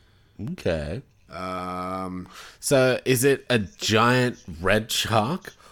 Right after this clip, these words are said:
Speaker 1: or are they
Speaker 2: I
Speaker 1: tiny
Speaker 2: n-
Speaker 1: sharks that swim in your bloodstream? <laughs>
Speaker 2: No idea. That's all it says. It is, it does say here, blood sharks?
Speaker 1: Like, in a
Speaker 2: We gather
Speaker 1: space, but with sharks,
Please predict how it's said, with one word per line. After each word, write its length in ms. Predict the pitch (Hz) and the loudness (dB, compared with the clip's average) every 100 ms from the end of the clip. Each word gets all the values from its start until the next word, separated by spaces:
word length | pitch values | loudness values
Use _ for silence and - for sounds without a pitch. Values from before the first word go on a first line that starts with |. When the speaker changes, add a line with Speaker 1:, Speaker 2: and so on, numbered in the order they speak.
| - | -2
Speaker 1:
or 160 | 110 113 | 4 4
are 60 | |
they 140 | 104 101 | 6 4
Speaker 2:
I 60 | |
Speaker 1:
tiny 380 | 113 113 117 117 | 2 2 4 2
Speaker 2:
n- 40 | |
Speaker 1:
sharks 420 | 107 113 104 117 - | 2 4 2 0 -6
that 200 | 98 - | -4 0
swim 220 | 107 98 | 0 0
in 100 | 92 | 0
your 80 | 87 | -4
bloodstream? 640 | 82 - - - - 123 - | -6 -2 -2 0 -4 -4 -8
<laughs> 180 | - 113 107 117 117 120 | -14 -14 -12 -12 -10 -6
Speaker 2:
No 380 | 127 123 123 113 | -4 -2 0 0
idea. 500 | 113 113 98 107 101 | 0 -4 -6 -8 -4
That's 220 | 110 110 | -4 -2
all 140 | 120 117 | -2 -2
it 60 | |
says. 480 | 92 - 87 85 - - _ - - _ - | -4 -6 -6 -8 -14 -18 _ -20 -20 _ -10
It 220 | 104 107 | -8 2
is, 300 | 165 143 - | 2 4 -2
it 120 | 143 | -4
does 220 | 131 151 147 | 4 4 6
say 180 | 151 | 4
here, 300 | 123 131 127 - - _ - | 4 2 0 -2 -18 _ -10
blood 280 | 110 107 113 | -4 -4 -2
sharks? 400 | 175 269 - - | -4 -4 -6 4
Speaker 1:
Like, 260 | 110 - - | 4 4 2
in 100 | 135 | 4
a 40 | |
Speaker 2:
We 40 | 131 - | 6 6
gather 340 | 127 113 113 | 6 6 6
Speaker 1:
space, 260 | 135 135 - _ _ - - - - | 4 2 -4 _ _ -20 -20 -12 2
but 160 | 110 | 2
with 180 | 107 92 | 2 0
sharks, 680 | - 95 98 - - - - | 0 0 -2 -2 -10 -8 -8